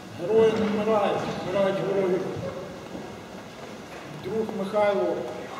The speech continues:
напевно, ми там були в Червонограді з побратимами і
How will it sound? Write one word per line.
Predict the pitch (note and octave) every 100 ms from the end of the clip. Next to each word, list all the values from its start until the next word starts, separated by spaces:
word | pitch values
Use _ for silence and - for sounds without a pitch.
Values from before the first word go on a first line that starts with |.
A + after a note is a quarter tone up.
| - E3+
напевно, | F3 G3 G3+ G3 F#3 F3 - - - - - - - - - - - - E3
ми | F#3+ F3 - - - - - - -
там | - E3+ F3
були | G3+ G#3 G3
в | E3+ -
Червонограді | E3+ E3 E3+ E3+ E3+ F3+ F3+ E3+ E3
з | -
побратимами | - D3+ D3+ D3+ F#3 F3 E3+ E3 E3
і | D#3+